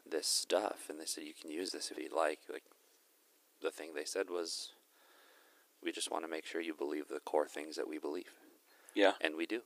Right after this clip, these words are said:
Speaker 2: Pretty easy.
Speaker 1: And here we are. Um, because it's the core.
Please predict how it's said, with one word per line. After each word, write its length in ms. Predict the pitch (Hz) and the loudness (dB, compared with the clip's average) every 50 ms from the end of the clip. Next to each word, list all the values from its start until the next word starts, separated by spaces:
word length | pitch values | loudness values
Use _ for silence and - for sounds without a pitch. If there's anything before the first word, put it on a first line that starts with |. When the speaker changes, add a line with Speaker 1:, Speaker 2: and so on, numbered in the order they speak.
| - - - - - | -8 -18 -16 -6 2
Speaker 2:
Pretty 180 | - 120 110 | 6 8 10
easy. 160 | 117 123 110 | 10 8 8
Speaker 1:
And 140 | 90 85 80 | 4 0 0
here 120 | 85 87 85 | -2 -2 0
we 140 | 90 95 | 0 0
are. 140 | 110 107 - - - - - - - - - - - - | -2 -4 -6 -12 -16 -20 -20 -20 -20 -20 -18 -10 -4 0
Um, 360 | 87 80 78 76 71 71 71 - - - - - _ | 0 2 2 0 -2 -4 -8 -14 -20 -20 -20 -10 _
because 260 | - 90 - 95 87 | -6 4 6 8 8
it's 220 | 87 85 - - - - - | 8 6 4 2 -2 2 2
the 80 | - | 2
core. 380 | - - - 95 90 73 - - | 4 8 10 10 12 10 10 6